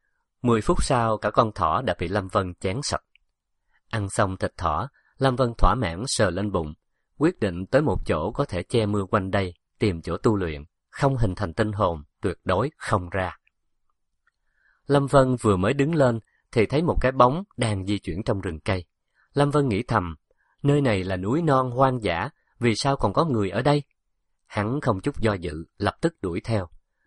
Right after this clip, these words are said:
Tốc độ của Lâm Vân rất nhanh, nhưng cái bóng phía trước cũng vô cùng linh hoạt. Dồn theo một lúc, Lâm Vân mới nhận ra cái bóng này là một loại động vật nào đó, liền mất đi hứng thú đuổi theo. Con vật này lãng vãng chỗ hắn,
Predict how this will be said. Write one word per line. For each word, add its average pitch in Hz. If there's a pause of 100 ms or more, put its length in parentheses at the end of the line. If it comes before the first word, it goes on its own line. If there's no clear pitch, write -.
(220)
Tốc -
độ 90
của 110
Lâm 120
Vân 107
rất 156
nhanh, 107 (360)
nhưng 139
cái 160
bóng 143
phía 175
trước 170
cũng 104
vô 127
cùng 95
linh 107
hoạt. 92 (1120)
Dồn 110
theo 135
một 104
lúc, 170 (320)
Lâm 117
Vân 110
mới 131
nhận 87
ra 98
cái 131
bóng 127
này 95 (200)
là 110
một 98
loại 87
động 90
vật 101
nào 90
đó, 92 (340)
liền 101
mất 120
đi 107
hứng 120
thú 131
đuổi 82
theo. 95 (600)
Con 147
vật 104
này 95
lãng 90
vãng 90
chỗ 82
hắn, 127